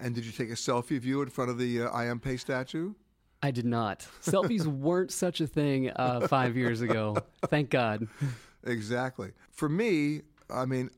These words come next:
Speaker 1: I love Musée d'Orsay. It's, I like it better than the Louvre, uh, just because of the light.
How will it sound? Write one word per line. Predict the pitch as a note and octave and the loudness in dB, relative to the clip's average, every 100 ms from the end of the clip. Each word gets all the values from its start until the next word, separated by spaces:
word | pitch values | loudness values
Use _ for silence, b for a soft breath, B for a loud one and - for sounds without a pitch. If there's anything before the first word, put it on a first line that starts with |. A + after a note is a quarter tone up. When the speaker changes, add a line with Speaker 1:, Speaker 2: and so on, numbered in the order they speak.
| - _ - | -20 _ -2
Speaker 1:
I | C#3 F3+ | 2 4
love | E3 D3+ C#3+ A#2+ | 4 4 4 2
Musée | C3 A#2+ B2+ | -2 0 0
d'Orsay. | A2+ G#2+ A2 - - _ _ - | 0 -2 -4 -8 -12 _ _ -10
It's, | - C#3 | -4 -2
I | - C#3+ | 0 2
like | D3+ C#3+ | 2 0
it | G#2+ | 0
better | B2 A#2+ | 0 0
than | A2+ | 0
the | G#2+ | 0
Louvre, | A2 G#2+ F2+ - B B B B - | 0 -2 -4 -10 B B B B -4
uh, | A2+ A2 - | 0 0 0
just | C#3 C#3+ | -2 -2
because | C#3+ C#3+ A#2+ | -2 -2 -2
of | |
the | A#2+ | -2
light. | G2+ G#2 G2+ | -2 -6 -10